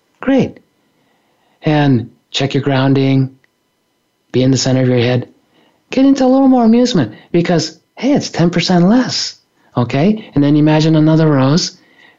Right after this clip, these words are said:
Put it in there. All, whatever energies you're experiencing at that point that is not really great, just put it into that rose. Just decide you're gonna let it go. Don't think of it as,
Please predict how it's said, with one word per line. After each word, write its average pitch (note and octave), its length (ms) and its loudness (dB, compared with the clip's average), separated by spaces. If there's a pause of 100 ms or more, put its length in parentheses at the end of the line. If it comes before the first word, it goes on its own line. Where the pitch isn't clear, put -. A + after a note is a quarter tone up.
Put C3 140 -4
it D3 100 2
in D#3+ 160 2
there. E3 380 0 (160)
All, B2 280 -4 (120)
whatever D#3+ 320 0
energies E3+ 560 0
you're D3+ 240 -2 (240)
experiencing C#3+ 880 -2
at A#2+ 180 -6
that D#4 220 -2
point - 360 -6
that F#2+ 220 -6 (260)
is - 360 -4 (140)
not G2 340 -2 (120)
really G2+ 240 -2
great, F3+ 420 -2 (300)
just A3+ 200 -2
put A3 120 0
it A3 80 2
into G#3+ 200 2
that G3 180 2
rose. F3+ 460 -2 (200)
Just F3 220 -2
decide F3 520 -2 (360)
you're F#3+ 120 0
gonna A#3 160 2
let F3+ 180 2
it E3+ 100 -2
go. F#2 220 -6 (460)
Don't A3+ 200 0
think A#3+ 200 0
of F3 100 2
it D3+ 320 -2
as, C3+ 180 -4